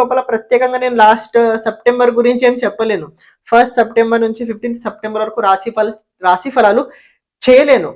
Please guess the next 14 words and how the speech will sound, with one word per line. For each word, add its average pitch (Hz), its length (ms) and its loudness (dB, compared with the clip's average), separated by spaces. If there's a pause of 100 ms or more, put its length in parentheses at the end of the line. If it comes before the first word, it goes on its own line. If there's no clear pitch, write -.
కాబట్టి 226 400 2
ఎందుకంటే 285 380 -2 (160)
already 233 320 0
నేను 277 160 -8 (840)
మార్స్ 208 460 2
ట్రాన్సిట్ 226 320 0
అంటే 220 200 0
కుజుని 240 280 2
రాశి 233 220 2
పరివర్తన 247 580 0
ఏదైతే 240 320 0
ఉందో 208 160 -2 (160)
అందులోనే 233 400 -4
మొత్తం 233 200 -2